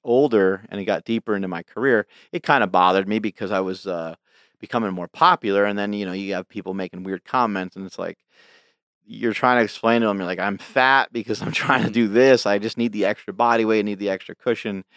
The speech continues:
Speaker 1: to try to reach some of my goals." I tried the best I could, tried the hardest I could, and, uh, accomplished, uh, everything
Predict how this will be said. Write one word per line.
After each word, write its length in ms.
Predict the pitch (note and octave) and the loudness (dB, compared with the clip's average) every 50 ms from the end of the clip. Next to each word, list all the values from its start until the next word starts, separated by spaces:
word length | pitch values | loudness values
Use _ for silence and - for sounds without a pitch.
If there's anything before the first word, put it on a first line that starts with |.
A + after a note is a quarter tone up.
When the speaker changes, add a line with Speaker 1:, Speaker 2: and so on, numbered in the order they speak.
| - - - - _ _ _ | -20 -20 -20 -20 _ _ _
Speaker 1:
to 80 | G#2+ G2 | -12 -6
try 180 | - A2 G#2 | -2 -2 0
to 100 | G2 G2 | 0 0
reach 200 | F#2 G#2 G#2 - | -2 -4 -6 -6
some 120 | - - G2 | -8 -8 -6
of 60 | F#2 | -6
my 140 | F2+ F2 E2+ | -4 -4 -2
goals." 500 | F2+ G#2+ G#2+ G#2+ G#2+ G#2 F#2+ F#2 - - _ _ _ _ _ _ _ _ _ _ _ | 0 2 4 4 4 2 0 -2 -8 -18 _ _ _ _ _ _ _ _ _ _ _
I 120 | - F2+ G2 | -8 -8 -6
tried 280 | - - - G2+ G2+ F2+ | -4 0 0 0 0 0
the 60 | F#2 | -2
best 260 | F2 F#2+ F#2+ - - F#2 | -4 -6 -6 -6 -6 -10
I 60 | F2 | -12
could, 360 | - _ C3+ C3 B2 A2 _ | -4 _ 0 0 0 0 _
tried 260 | - - G#2+ G2+ G2 | -4 -2 -2 -2 -2
the 100 | G2+ F#2+ | -4 -4
hardest 320 | - G#2+ G#2+ G#2 G2 - - | -2 -2 -2 -2 -2 -6 -8
I 80 | G2 | -10
could, 360 | - _ - G2+ F#2+ F#2 F2 - _ _ _ _ - - _ _ _ | -8 _ -4 -4 -4 -4 -6 -12 _ _ _ _ -20 -20 _ _ _
and, 240 | - F#2+ F#2+ F#2 F2+ | -8 -6 -4 -4 -4
uh, 240 | F2 E2+ E2+ E2 - | -4 -4 -6 -6 -8
accomplished, 680 | - - - - G#2 G2 F#2 - G2 F2+ - - - - | -10 -8 -4 -2 -2 -2 -2 -2 -6 -8 -8 -10 -10 -10
uh, 180 | E2+ E2+ E2+ - | -8 -8 -8 -6
everything 640 | - - C3+ B2 A#2 F#2+ - - G2 F#2+ F#2 F#2 F2 | -2 0 0 0 0 -4 -6 -6 -6 -6 -6 -8 -8